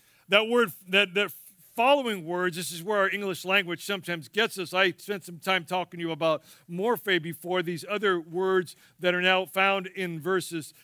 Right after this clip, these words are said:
uh, six, seven, and eight are actually the word, uh, schema, which means that Jesus was actually just showing you the outside of himself. He could not show you all the inside of himself.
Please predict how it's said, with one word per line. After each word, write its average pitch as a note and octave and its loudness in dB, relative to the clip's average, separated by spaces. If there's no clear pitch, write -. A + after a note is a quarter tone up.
uh, D3 0
six, - -4
seven, F3 -2
and E3 -6
eight G3+ 2
are F3+ -2
actually G3 -2
the E3 -6
word, E3+ -2
uh, D3 -4
schema, D#3 -4
which F#3 -4
means G#3 -2
that F3+ 2
Jesus E3+ -4
was F3+ -6
actually F#3+ 0
just E3 -4
showing A#3 0
you F#3+ -2
the E3+ 0
outside A3 0
of G3 -6
himself. E3 -4
He F3+ -14
could G3 -8
not G3 -2
show - -6
you F#3 -6
all F#3+ -6
the E3 -6
inside G#3+ -2
of C#3+ -10
himself. D#3 -6